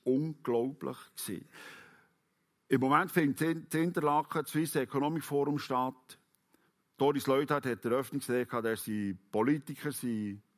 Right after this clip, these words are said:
Dozenten, sind Professoren, die würden von dem träumen, was dort in Jerusalem vor zweitausend Jahren passiert ist. Von diesen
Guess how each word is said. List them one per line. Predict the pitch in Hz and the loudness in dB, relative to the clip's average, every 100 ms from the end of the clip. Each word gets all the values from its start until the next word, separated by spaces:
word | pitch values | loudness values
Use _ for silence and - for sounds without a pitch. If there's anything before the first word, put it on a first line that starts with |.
| _ | _
Dozenten, | 113 110 - 120 135 139 | -2 -2 2 2 2 -4
sind | 123 - | -6 -4
Professoren, | 104 98 101 110 117 117 - - _ - | -4 -2 -4 -2 -4 -4 -8 -20 _ -2
die | 123 | 2
würden | 127 113 113 | 4 4 2
von | 101 104 | -2 -4
dem | 92 98 107 | -2 0 0
träumen, | - 110 113 131 127 113 | 0 2 2 2 0 0
was | 101 - | -4 -4
dort | - 110 123 - | 0 0 0 -2
in | 107 | 0
Jerusalem | 98 101 120 113 113 | 0 0 -2 -2 -4
vor | 110 | -6
zweitausend | - 110 117 107 | -6 -6 -6 -8
Jahren | 107 107 | -8 -6
passiert | 101 98 110 113 | -8 -10 -12 -12
ist. | - - - _ _ _ - - | -14 -20 -20 _ _ _ -20 -6
Von | 135 | -2
diesen | 131 123 110 | 2 2 2